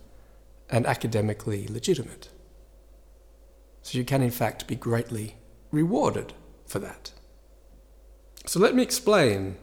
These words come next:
the wider movements of this impulse. And this is where the rant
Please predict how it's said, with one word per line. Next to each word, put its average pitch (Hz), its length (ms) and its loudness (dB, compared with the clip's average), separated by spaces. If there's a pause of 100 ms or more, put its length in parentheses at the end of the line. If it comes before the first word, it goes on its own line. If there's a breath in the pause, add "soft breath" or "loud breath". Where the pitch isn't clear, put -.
(840)
the 156 140 0
wider 147 360 6
movements 127 520 4
of 120 100 -2
this 104 160 -4
impulse. - 680 -8 (3000)
And 120 140 0
this 120 120 -2
is 127 120 -4
where 120 240 2
the 117 100 0
rant 110 560 0